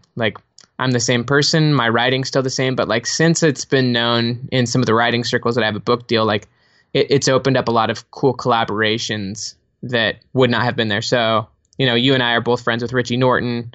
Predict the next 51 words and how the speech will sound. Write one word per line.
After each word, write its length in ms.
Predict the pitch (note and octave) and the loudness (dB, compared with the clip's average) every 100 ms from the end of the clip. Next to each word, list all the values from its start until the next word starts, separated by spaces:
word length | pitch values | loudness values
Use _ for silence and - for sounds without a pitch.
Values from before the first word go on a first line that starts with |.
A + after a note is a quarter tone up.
| _ _ | _ _
There's 180 | C3 - | 0 0
collaboration 680 | C3 A#2+ A#2+ A#2 A#2+ - A#2+ | 0 0 2 0 0 -4 -10
p-, 140 | C3 - | -12 -10
potentials 480 | - B2+ A#2+ A#2 A#2 | -8 -4 -2 -2 0
there. 520 | D#3 D#3 D3+ C#3+ C3+ - | 2 4 4 2 0 -6
Uh, 40 | B2+ | -4
I'm 320 | A#2+ F#2+ B2+ | -2 -2 0
doing 140 | B2 | -2
some 140 | A#2+ B2 | 0 -2
work 140 | A#2 | -2
with 120 | B2 | -2
Ryan 200 | B2 A2+ | 0 0
Holiday. 640 | A#2 A2+ A2+ A#2+ A2+ A2+ - - - | 2 4 4 2 2 0 -6 -16 -8
There's 160 | - D#3 | -2 2
just 160 | G3+ - | 0 2
cool 260 | G3 F3 | 2 4
opportunities 720 | C#3 C#3 C3+ - C3 B2 A#2+ A#2 | 4 2 -4 -4 -6 -4 -4 -6
that 100 | G#2+ | -6
are 40 | |
jumping 280 | G#2 F#2+ G2+ | -6 -6 -6
out. 260 | D2 - - | -6 -8 -8
And 140 | A#2+ | -8
so 120 | A2+ A#2 | -2 0
I, 180 | B2+ - | 0 0
I'm 120 | C3+ | 2
really 180 | C3+ B2+ | 4 4
a 20 | |
big 160 | A#2+ A#2 | 2 0
fan 160 | A#2 | -2
of 80 | A2+ | 0
collaboration 580 | B2+ A2+ A2 A2 A2+ A#2 | -2 0 2 2 2 -2
and 100 | A2+ | 0
doing 220 | A2+ A2+ | 0 0
things, 560 | A2+ A2 A2 - - - _ _ _ - | -2 -2 -2 -4 -8 -12 _ _ _ -4
like, 160 | A#2+ | 0
in 80 | B2 | 0
a 40 | |
synergistic 680 | A2+ B2 B2 A#2 A#2 - - | 2 2 2 2 0 -2 0
way 180 | A2 A2 | 2 2
that 200 | G#2+ - - - - | 2 0 -6 -6 0
are 140 | A#2+ | 2
way 200 | B2+ C3 | 4 2
beyond 260 | B2 A#2 A2 | 0 0 0
my 180 | A2 G#2+ | 0 0
own 160 | A#2+ | 0
abilities 500 | C3 C#3+ D3+ D3+ C#3+ | 2 2 4 2 2
to 120 | - | -2
do 160 | B2+ B2+ | 2 2
on 100 | B2 | 2
my 160 | G#2+ A2 | 0 0
own. 200 | C#3 | 0